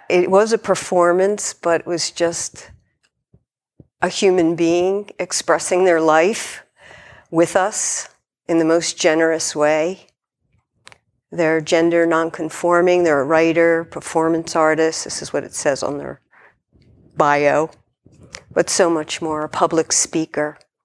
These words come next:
We're always more gigantic than the things we do. And there was a ceremony this week for, um, in recognition of Transgender Day of Remembrance,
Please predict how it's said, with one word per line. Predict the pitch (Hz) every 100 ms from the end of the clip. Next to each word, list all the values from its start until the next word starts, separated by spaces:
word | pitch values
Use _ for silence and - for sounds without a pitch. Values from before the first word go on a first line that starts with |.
| _ _ _ _ _ _ _ _ _ _ - _ - - _ -
We're | 147
always | 165 160 156 160
more | 165 160 156
gigantic | 165 156 156 165 160 160 - - - _ -
than | 160
the | 156
things | - 151 147 151
we | 143
do. | 139 147 143 151 - _ _ _ _ _ _ _ _ _ _ _ - - - - - - - -
And | 170
there | 165
was | 165 175
a |
ceremony | - 185 165 165 165 165 160
this | 156 156 -
week | 160 160
for, | - - 160 160 165
um, | 165 160 156 160 - -
in | 165
recognition | 156 - 151 160 156 160 160
of | 156 -
Transgender | - 160 156 - - 147 156 156
Day | 151 156 151
of | 151
Remembrance, | 156 156 156 151 147 151 - -